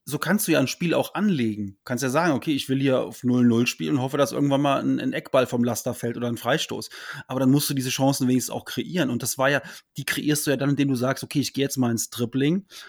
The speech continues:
oder versuch mal über eine schnelle Ballkombination und nicht erst annehmen, nochmal annehmen, nochmal gucken, nochmal annehmen und dann erst passen, ja. Also,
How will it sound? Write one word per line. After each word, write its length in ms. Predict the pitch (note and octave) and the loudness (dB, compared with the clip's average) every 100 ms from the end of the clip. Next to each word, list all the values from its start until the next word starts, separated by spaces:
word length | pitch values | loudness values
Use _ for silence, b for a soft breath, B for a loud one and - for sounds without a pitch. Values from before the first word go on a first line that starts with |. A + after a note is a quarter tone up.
| B | B
oder 180 | - A#2+ | -4 -2
versuch 320 | - A2+ C#3 | -2 -2 0
mal 200 | D3+ C3+ C3 | 4 4 4
über 120 | B2 | 4
eine 180 | A2+ G#2+ | 4 4
schnelle 600 | - - B2 D3 F3 A2+ | 2 4 8 8 8 4
Ballkombination 1000 | - G#2+ G#2+ - G#2 G#2+ G#2+ - C3+ B2+ | 2 -2 -2 -2 0 0 -2 -2 0 4
und 60 | |
nicht 220 | B2+ C3+ | 4 2
erst 260 | B2+ A#2+ - _ _ _ _ | -2 -4 -8 _ _ _ _
annehmen, 500 | C3+ B2+ B2 B2+ C3+ - _ _ _ | 0 4 6 4 0 -6 _ _ _
nochmal 440 | A2+ A2+ A#2 C3+ - | 2 2 4 2 2
annehmen, 520 | B2 B2+ C3 C#3 C3+ _ _ _ | 4 4 4 0 -4 _ _ _
nochmal 380 | A#2+ A#2+ B2+ A#2+ | 0 2 2 0
gucken, 480 | - D3 D3+ D3+ D3 | -2 -2 0 0 -2
nochmal 280 | B2+ A#2 B2 | -4 0 0
annehmen 320 | C3 C3+ C3+ | 2 2 2
und 140 | C3 B2 | 0 0
dann 120 | C3 | 0
erst 200 | B2+ - | 0 -4
passen, 400 | D3+ D3 G2+ - | -6 -4 -6 -10
ja. 260 | - A2 A#2+ B B B | -8 -8 -8 B B B
Also, 280 | C3 A#2+ A2 | -4 0 0